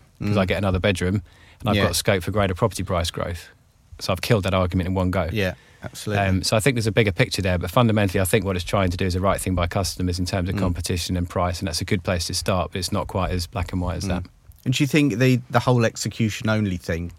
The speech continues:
Speaker 2: um, I'm quite passionate on it, as you would expect.
Speaker 1: Yes.
Speaker 2: Um, do you think that there's a danger there that, that actually that just dumbs down advice and,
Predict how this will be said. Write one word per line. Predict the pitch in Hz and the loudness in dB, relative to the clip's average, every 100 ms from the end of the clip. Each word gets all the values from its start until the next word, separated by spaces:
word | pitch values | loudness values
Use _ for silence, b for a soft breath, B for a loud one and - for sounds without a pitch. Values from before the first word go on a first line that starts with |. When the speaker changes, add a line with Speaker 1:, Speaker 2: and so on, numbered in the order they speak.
| - 98 | -10 -2
Speaker 2:
um, | 95 90 - - | -2 -2 -8 -10
I'm | 82 | -10
quite | - 80 78 - | -8 -8 -8 -10
passionate | - 80 - 95 - - - - | -8 -8 -6 -8 -8 -16 -20 -8
on | 92 | -2
it, | 110 127 - | 0 0 -4
as | - | -4
you | 95 | -4
would | 87 92 | -4 -8
expect. | - - 123 123 - | -10 -4 -4 -4 0
Speaker 1:
Yes. | 120 101 85 - - | 2 2 -2 -6 -2
Speaker 2:
Um, | 110 110 107 104 101 - _ - | 4 6 6 4 0 -6 _ -2
do | 135 | 0
you | |
think | 131 160 143 | 4 4 4
that | 131 - - _ - _ _ _ | 2 0 -14 _ -20 _ _ _
there's | 131 120 | 2 2
a | 123 | 4
danger | - 139 131 104 | 4 6 6 4
there | 92 92 90 | 0 0 -2
that, | 87 | -4
that | 95 - | -6 -4
actually | 110 - 104 | -6 -4 -4
that | 101 - | -4 -4
just | - 95 | -6 -6
dumbs | - 98 98 - | -2 -2 -2 -4
down | 92 90 | -4 -2
advice | 87 - 92 107 - | -4 -4 -2 -2 -4
and, | 95 | -6